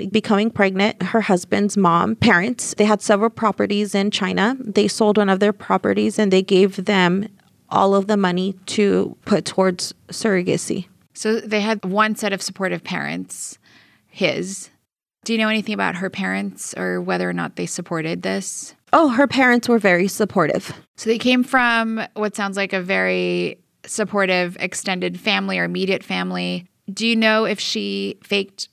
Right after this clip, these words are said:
Speaker 2: a pregnancy?
Speaker 1: She did not. And the only reason I know about pregnancies being fake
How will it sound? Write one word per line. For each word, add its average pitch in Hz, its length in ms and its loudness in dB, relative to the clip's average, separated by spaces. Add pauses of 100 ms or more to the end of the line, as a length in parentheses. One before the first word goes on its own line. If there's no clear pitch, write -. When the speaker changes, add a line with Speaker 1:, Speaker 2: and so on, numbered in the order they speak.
Speaker 2:
a 196 60 -2
pregnancy? 214 840 -6 (300)
Speaker 1:
She - 340 4
did 302 220 2
not. 254 340 4 (240)
And 269 200 6
the 262 160 4
only 262 260 4
reason 339 320 4
I 262 160 6
know 190 640 4 (520)
about 196 500 2
pregnancies 202 640 -2
being 190 220 0
fake - 360 0